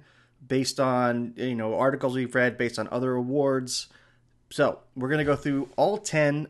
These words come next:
of the Best Picture nominees, and may I say, I am thrilled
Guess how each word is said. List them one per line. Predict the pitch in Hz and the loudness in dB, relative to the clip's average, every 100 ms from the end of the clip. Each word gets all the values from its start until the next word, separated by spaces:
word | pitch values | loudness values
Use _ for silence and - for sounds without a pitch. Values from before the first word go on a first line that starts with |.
| - | 0
of | 117 113 120 | 0 0 -2
the | 113 107 - - _ | -2 -2 -8 -20 _
Best | 135 123 | -2 0
Picture | 143 - 120 | -2 -2 -2
nominees, | 107 110 113 - | -2 -2 -6 -6
and | 143 127 113 | -2 -2 0
may | 147 233 | 0 2
I | 240 | 4
say, | - 262 98 - _ _ _ _ _ _ _ _ _ _ | 6 6 6 -4 _ _ _ _ _ _ _ _ _ _
I | 139 160 | 2 4
am | 160 127 | 4 -2
thrilled | - - - 165 214 202 151 123 | -8 -16 -14 2 10 10 10 4